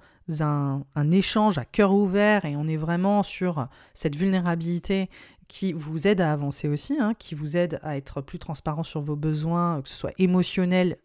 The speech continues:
ou professionnel. On voit que la conjonction Jupiter-Uranus,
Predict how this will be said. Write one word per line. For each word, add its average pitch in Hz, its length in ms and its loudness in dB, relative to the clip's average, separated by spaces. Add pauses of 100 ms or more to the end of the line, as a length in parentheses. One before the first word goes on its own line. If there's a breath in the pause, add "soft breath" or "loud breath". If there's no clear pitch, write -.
(160)
ou 240 180 6 (420 soft breath)
professionnel. 180 960 -2 (720 soft breath)
On 185 160 4
voit 175 280 2 (600)
que 269 320 2 (640)
la 175 100 0
conjonction 240 520 2
Jupiter-Uranus, 185 1120 -4